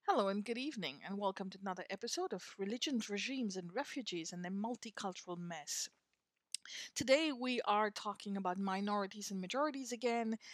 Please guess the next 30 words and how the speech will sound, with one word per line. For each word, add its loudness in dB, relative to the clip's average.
and 2
this 2
time 2
we -2
are 0
on -4
the -8
topic -14
of -8
refugees. -2
Um, 8
many 6
people 2
think 2
it's 0
just 0
a 4
label, 4
but 8
it's -2
a 0
huge -2
labyrinth 8
of -8
narratives 2
and 0
underworld 2
twisting -4
and -14
turning, -6